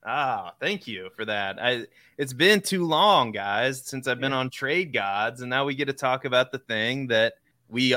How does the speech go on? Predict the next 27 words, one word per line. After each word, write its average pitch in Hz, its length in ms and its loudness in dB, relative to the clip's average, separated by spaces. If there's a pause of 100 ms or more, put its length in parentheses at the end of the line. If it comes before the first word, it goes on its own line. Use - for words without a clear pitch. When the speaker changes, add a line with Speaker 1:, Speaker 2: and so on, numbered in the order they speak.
(100)
Speaker 1:
let's 147 200 0
face 113 320 -2
it, 131 140 -4
we 117 140 -6
all 113 480 0
spend 110 480 -6
all 104 220 0
of 120 80 -4
our 123 140 2
days, 110 420 -2
all 107 160 -2
of 110 100 -6
our 107 320 -2
waking 110 400 -4
hours 104 520 -2
thinking 127 380 -4
about. 95 500 -4
It's - 120 -20
like, 95 200 -20
"Ooh, 123 260 -8
how 127 180 -4
can 127 180 -20
I 104 380 -8 (560)
flip 131 400 0
Jaylen 127 540 2
Speaker 2:
<laughs> - 20 -12
Speaker 1:
Waddle 117 600 2